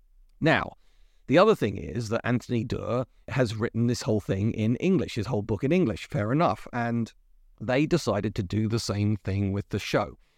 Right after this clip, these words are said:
The show is four parts and it's done, all right? And this is the point at which we hit the real problems.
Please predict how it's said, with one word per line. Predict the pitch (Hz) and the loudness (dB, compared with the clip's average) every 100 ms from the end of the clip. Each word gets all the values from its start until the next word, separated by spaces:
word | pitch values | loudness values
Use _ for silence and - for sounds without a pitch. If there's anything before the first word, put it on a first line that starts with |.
| _ - | _ -6
The | |
show | 139 - 165 165 180 - _ _ | -6 -2 0 2 0 -4 _ _
is | - 131 123 113 - _ _ _ - _ | 0 2 2 0 -6 _ _ _ -20 _
four | 165 160 | 2 2
parts | - 98 - - - - | 2 -2 -4 -10 -14 -4
and | 127 110 | 0 0
it's | - - 101 - | -2 -10 -14 -4
done, | 101 - - _ - | -4 -4 -10 _ -12
all | 120 | -4
right? | 110 151 196 - - _ _ - | 2 2 2 -4 -20 _ _ -6
And | 139 131 113 175 | -2 -2 0 4
this | 147 101 - - - - _ 123 | 4 2 -4 -8 -12 -16 _ 0
is | 113 | 2
the | 117 110 | 2 -2
point | - 123 117 - 113 | 0 2 2 0 -4
at | - | -2
which | 104 113 - - | -2 -2 -4 -6
we | 113 110 | -2 0
hit | 101 - 113 - - | -2 -2 -2 -4 -6
the | 101 107 | -2 0
real | 95 95 92 95 | 0 0 0 -4
problems. | - 101 85 82 - - | -4 -4 -4 -6 -12 -14